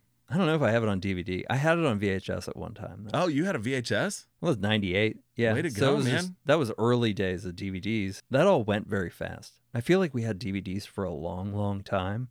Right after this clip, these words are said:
Speaker 2: I was so proud of those racks.
Speaker 1: Yeah, but it really wasn't that
Speaker 2: <laughs>
Speaker 1: long. When you get a few decades under your belt, you start to be like, "Oh, it was just that long?"
Speaker 2: When you helped me move out, did you see when I was throwing away the boxes of D V D cases?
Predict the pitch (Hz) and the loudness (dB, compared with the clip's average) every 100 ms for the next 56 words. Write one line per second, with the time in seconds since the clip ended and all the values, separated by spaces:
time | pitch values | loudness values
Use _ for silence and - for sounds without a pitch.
0 | - 104 95 104 95 104 95 95 90 98 | -6 -6 -2 -4 -2 -2 -2 -4 -4 -6
1 | 92 - - _ 113 175 147 90 - - | -6 -12 -18 _ 0 2 2 -2 -2 4
2 | 180 185 165 143 170 156 139 120 104 151 | 4 4 2 4 4 6 6 4 4 2
3 | 165 92 90 _ _ _ _ 180 - - | 2 -2 -8 _ _ _ _ -14 -14 -20
4 | - - 170 156 220 - 190 127 107 131 | -12 0 4 6 6 4 -2 0 0 2
5 | 110 87 101 95 90 92 95 92 - 117 | 0 0 -2 0 0 0 -2 -2 -4 -2
6 | 117 101 92 85 - _ _ _ _ _ | 0 0 0 -2 -8 _ _ _ _ _
7 | _ _ 117 101 87 - _ _ _ _ | _ _ -6 -6 -6 -12 _ _ _ _
8 | _ _ _ _ _ _ 117 104 131 117 | _ _ _ _ _ _ -8 -2 0 4
9 | 120 98 127 190 170 _ _ _ 135 139 | 4 4 0 -2 -8 _ _ _ -2 0
10 | 151 185 180 175 160 151 170 113 120 117 | 0 -2 -2 -2 -2 -2 -4 -4 -4 -2
11 | 139 - 143 139 139 123 123 123 131 120 | -4 -2 -2 -2 -4 -4 -4 -2 -2 -2
12 | 95 110 117 110 110 104 110 107 104 104 | -2 -2 -2 -4 -6 -4 -4 -4 -4 -4
13 | 107 123 123 | -4 -6 -12